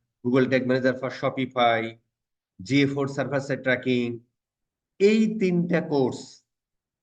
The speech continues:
এখন আমাদের চলে গিয়েছে, অথবা Google Ads, আহ, Google Analytics ফোর মাস্টারি, এই কোর্সগুলো এখন আমাদের একটা কোর্সের মধ্যে চলে গিয়েছে,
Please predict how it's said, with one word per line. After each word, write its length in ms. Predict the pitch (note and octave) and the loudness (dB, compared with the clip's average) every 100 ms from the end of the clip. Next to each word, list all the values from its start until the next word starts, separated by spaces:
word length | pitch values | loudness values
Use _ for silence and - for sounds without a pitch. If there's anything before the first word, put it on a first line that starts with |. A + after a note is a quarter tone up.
| _ | _
এখন 220 | B2+ B2 C#3+ | -10 -4 -2
আমাদের 320 | C3+ B2+ B2+ | 0 -2 -4
চলে 220 | B2+ A#2+ | -4 -2
গিয়েছে, 460 | A#2+ C3 C3 F3+ F3 | 0 -2 -2 -4 -2
অথবা 260 | C#3 D#3 D3+ | -2 2 2
Google 320 | C#3+ D3 D3 | 2 2 2
Ads, 200 | C#3+ C#3+ - _ _ _ _ - | 0 -2 -14 _ _ _ _ -10
আহ, 60 | A2+ | -4
Google 200 | C3+ D3+ | 0 2
Analytics 400 | D3 C#3+ D3 - | 2 2 -2 -2
ফোর 220 | D#3+ E3+ | 0 2
মাস্টারি, 540 | C#3+ C3+ - B2+ A#2 A2+ _ _ _ _ _ | 0 -4 -4 -4 -4 -12 _ _ _ _ _
এই 200 | F#3 G#3 | 4 4
কোর্সগুলো 480 | F3+ F3+ E3+ E3+ D#3+ | 4 2 2 0 0
এখন 180 | D#3 D3 | -2 -2
আমাদের 240 | C#3+ C#3 - | -4 -4 -4
একটা 340 | F3+ F3 - D3+ | -4 -4 -8 -6
কোর্সের 360 | C3+ B2 B2 | -6 -8 -8
মধ্যে 240 | A#2+ A2 A2+ | -8 -10 -14
চলে 220 | A2 G#2+ | -12 -8
গিয়েছে, 440 | A2+ B2 F3+ G#3+ | -8 -8 -6 -6